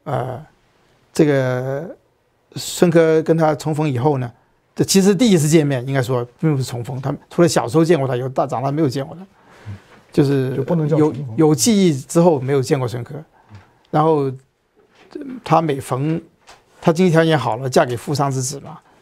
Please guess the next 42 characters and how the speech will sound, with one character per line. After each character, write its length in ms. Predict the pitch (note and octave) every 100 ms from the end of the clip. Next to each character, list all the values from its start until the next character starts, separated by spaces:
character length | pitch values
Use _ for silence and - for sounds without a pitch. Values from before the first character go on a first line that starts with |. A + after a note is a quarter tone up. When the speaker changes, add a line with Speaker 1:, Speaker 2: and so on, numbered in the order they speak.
| _ _ _ _ _
Speaker 1:
他 260 | - - C#3
有， 360 | C3+ C3+ B2+ F3 _ _ _
有， 340 | C#3+ C3 C3 B2+
有 340 | B2+ B2 C3
这 180 | C3 D#3
个 460 | C#3 B2+ B2 A#2+ F3+
机 180 | - F3
会， 200 | E3+ E3
他 80 | C#3+
趁 180 | F3+ F3
着 80 |
知 140 | D#3 F#3
道 120 | E3
陈 200 | C#3+ E3
淑-， 160 | E3+ - G#3+
陈 440 | - - - - F3
淑 80 |
英 140 | F#3 F#3
本 120 | D#3+
人 100 | C3+
住 220 | D3+ F3
院 200 | F#3 E3+
以 60 | C#3
后 160 | A#2 C#3+
呢， 80 | C3 _ _ _
有 180 | - D3+
机 160 | B2+ E3
会 120 | D#3+
他 80 | D3+
就 100 | D#3
跑 240 | - A#2+
去 180 | A#2 C#3 - _ _ _ _ _
见， 400 | - D#3+ B2 C3+ - _ _ -
Speaker 2:
嗯。 200 | A2+ A2 _ _ -
Speaker 1:
呃， 340 | B2+ B2 C#3+ - - - _
见 180 | - E3+
孙 200 | C3+ D#3
科。 260 | C3+ C3+ - _ _ B2+
Speaker 2:
嗯。 160 | A2 G2 _ _ -
Speaker 1:
我 120 | C#3
们， 260 | D#3 F3 - _ _ _ _ _ _ _ _
呃， 360 | C3+ C3 C3+